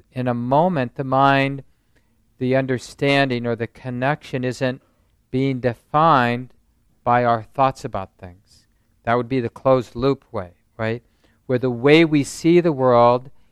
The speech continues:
is based on the story the mind is telling. But a moment of mindfulness is opening to what's here and now.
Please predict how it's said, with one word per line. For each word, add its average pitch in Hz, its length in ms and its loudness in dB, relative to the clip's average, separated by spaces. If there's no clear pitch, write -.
is 113 140 -10
based 135 360 2
on 127 460 0
the 127 80 -8
story 135 520 0
the 123 120 -2
mind 120 380 -2
is - 420 -8
telling. 120 400 -2
But 127 140 2
a 131 60 2
moment 147 360 2
of 131 120 0
mindfulness 143 840 0
is 123 540 -2
opening 143 520 0
to 131 200 -6
what's 123 300 -4
here 139 400 0
and 123 180 0
now. 117 540 0